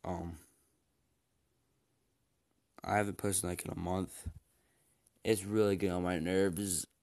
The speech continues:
Um, but, so, yeah. I haven't, I've only posted two videos in the past two months.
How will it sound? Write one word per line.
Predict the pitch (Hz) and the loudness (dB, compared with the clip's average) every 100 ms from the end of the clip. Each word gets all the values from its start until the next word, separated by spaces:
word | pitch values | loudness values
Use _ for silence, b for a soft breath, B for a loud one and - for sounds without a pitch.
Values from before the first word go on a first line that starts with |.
| - | -4
Um, | 95 92 92 92 87 B B B B B B B _ _ _ _ _ _ _ _ _ _ _ _ - | 0 2 0 -4 -8 B B B B B B B _ _ _ _ _ _ _ _ _ _ _ _ -2
but, | 101 98 - _ _ _ _ _ _ _ _ _ _ _ _ - - - | 2 2 0 _ _ _ _ _ _ _ _ _ _ _ _ -20 -20 -4
so, | - - | 0 4
yeah. | 98 90 92 - B B B - | 4 4 2 -4 B B B 4
I | 120 | 6
haven't, | 135 123 - | 8 4 2
I've | 107 131 | 0 0
only | 120 | 0
posted | 113 - - | 0 -2 -4
two | 104 | 0
videos | 107 92 | 0 0
in | |
the | 90 | -4
past | - 104 - | -8 -6 -6
two | 71 | -8
months. | 78 - - | -10 -4 -2